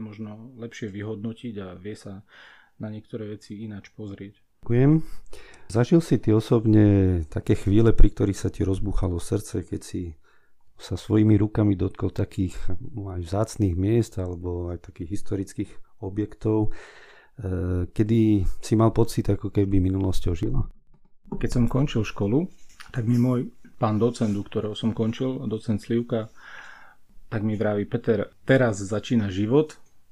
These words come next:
Speaker 1: doteraz to bolo učenie sa a možno aj do istej miery zábava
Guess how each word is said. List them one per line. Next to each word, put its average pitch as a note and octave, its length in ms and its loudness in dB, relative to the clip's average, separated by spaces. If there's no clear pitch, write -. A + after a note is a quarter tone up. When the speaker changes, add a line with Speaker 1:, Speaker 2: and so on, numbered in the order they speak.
Speaker 1:
doteraz G#2+ 560 -8
to - 80 -10
bolo G2+ 400 -6
učenie B2+ 480 0
sa C3+ 400 -2
a - 80 -6
možno G#2+ 320 -2
aj G2+ 320 -6
do A2 80 -2
istej A2 240 -4
miery G#2 320 -4
zábava A#2 640 -2